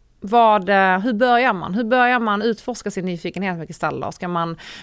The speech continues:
besöka din butik? Ska man, eh, ja men,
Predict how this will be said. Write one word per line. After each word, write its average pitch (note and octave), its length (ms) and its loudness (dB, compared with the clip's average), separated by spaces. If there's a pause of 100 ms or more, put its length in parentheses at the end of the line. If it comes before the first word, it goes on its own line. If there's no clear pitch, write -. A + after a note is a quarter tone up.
besöka F3+ 920 2
din D#3 300 -6
butik? F3+ 460 -8 (180)
Ska G#3 360 0
man, F#3 420 2
eh, D#3+ 320 2 (380)
ja - 60 -8
men, C4+ 280 -2